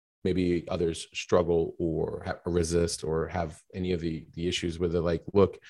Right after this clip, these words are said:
the way out is through. It, it, for all of us. That's why, you know, and, and it's actually a good life if you allow it to be and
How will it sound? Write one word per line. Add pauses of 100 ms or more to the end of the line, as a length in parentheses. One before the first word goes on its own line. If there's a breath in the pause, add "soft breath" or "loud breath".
(500 soft breath)
the
way
out
is
through. (300)
It, (220)
it,
for
all
of
us.
That's
why, (120)
you
know,
and,
and
it's
actually
a (260)
good
life
if
you (480)
allow
it
to
be
and